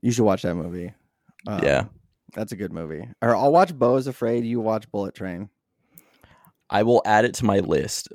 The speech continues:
Speaker 2: Uh, I recently
Speaker 1: Which is co-, which is code for no. <laughs> Because
Speaker 2: Well, no,
Speaker 1: I say
Speaker 2: n-
Speaker 1: that to so many people. <laughs>
Speaker 2: Well, I'm not you, okay?
Speaker 1: <laughs>
Speaker 2: I recently downloaded Letterboxd, and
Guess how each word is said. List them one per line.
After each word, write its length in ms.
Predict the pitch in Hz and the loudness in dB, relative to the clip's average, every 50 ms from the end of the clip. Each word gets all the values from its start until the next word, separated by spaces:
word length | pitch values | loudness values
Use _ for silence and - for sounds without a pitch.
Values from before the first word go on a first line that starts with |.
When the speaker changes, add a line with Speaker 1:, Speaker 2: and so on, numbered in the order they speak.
| - - - | -20 -14 -4
Speaker 2:
Uh, 300 | - 92 87 80 80 - - - | -2 0 0 0 0 -2 -2 -2
I 60 | - 104 | -2 -2
recently 480 | 104 104 113 113 110 - - 156 - | 0 0 0 0 0 4 6 6 8
Speaker 1:
Which 80 | 233 220 | 8 8
is 120 | 202 165 | 6 6
co-, 160 | - - 220 | 6 4 4
which 220 | 202 196 185 190 - | 6 6 6 6 4
is 100 | 208 - | -2 -4
code 320 | - - 175 190 196 190 | 2 4 6 8 8 6
for 440 | - - 185 170 151 143 135 123 - | 4 4 6 8 8 8 6 4 0
no. 440 | - 131 123 123 120 117 117 - - - | -2 0 2 2 2 2 0 -2 -2 -2
<laughs> 60 | - - - - - - - - - - - - | -6 -8 -10 -12 -14 -14 -16 -16 -16 -12 -8 -2
Because 300 | 196 226 - 311 214 185 | 0 4 6 6 6 6
Speaker 2:
Well, 80 | 185 - | 6 6
no, 60 | 196 | 4
Speaker 1:
I 20 | 196 | 4
say 260 | 156 156 147 - 220 | 4 6 8 8 8
Speaker 2:
n- 60 | 220 | 8
Speaker 1:
that 420 | 214 214 220 226 220 226 254 - - | 8 6 4 2 0 -4 -12 -6 0
to 160 | - 370 - | 0 0 0
so 220 | - - 220 202 | 4 6 6 6
many 220 | 202 202 202 196 196 | 6 6 4 2 2
people. 560 | 185 - 302 277 180 160 196 180 175 165 - - - _ - - - - | 0 -2 -2 -4 -2 0 2 4 4 2 2 -2 -10 _ -16 -14 -8 -6
<laughs> 280 | 269 392 - - - | -6 -6 -6 -10 -4
Speaker 2:
Well, 160 | - 135 131 - - | -2 -2 -2 0 2
I'm 180 | 143 170 233 | 2 2 2
not 240 | 262 277 240 190 - | 2 0 -2 -4 -8
you, 460 | 120 110 123 113 120 117 85 62 - - 127 - _ - - _ - 160 - | -10 -4 2 4 4 4 4 0 -4 -10 -14 -20 _ -20 -14 _ -4 -2 0
okay? 480 | 123 131 - 131 135 95 - - - - - - _ _ _ _ | 0 -2 -2 -2 -2 -2 -2 -4 -6 -8 -10 -12 _ _ _ _
Speaker 1:
<laughs> 300 | - - - - - - | -20 -20 -16 -14 -6 0
Speaker 2:
I 120 | 120 143 | 2 2
recently 520 | 175 180 185 175 160 - - - 135 135 127 | 2 2 2 0 0 -2 -2 0 0 0 0
downloaded 680 | 120 120 117 120 120 123 123 120 120 113 110 107 95 - - | 2 2 2 2 2 2 4 4 4 2 2 -2 -4 -6 -4
Letterboxd, 800 | 110 120 123 131 135 123 110 - 85 78 71 67 - - - - - _ - - - - - _ _ _ _ | -2 2 2 4 4 4 2 2 0 0 0 0 -2 -4 -10 -12 -14 _ -20 -20 -20 -20 -20 _ _ _ _
and 320 | 110 110 110 101 98 101 | -2 0 0 0 0 -2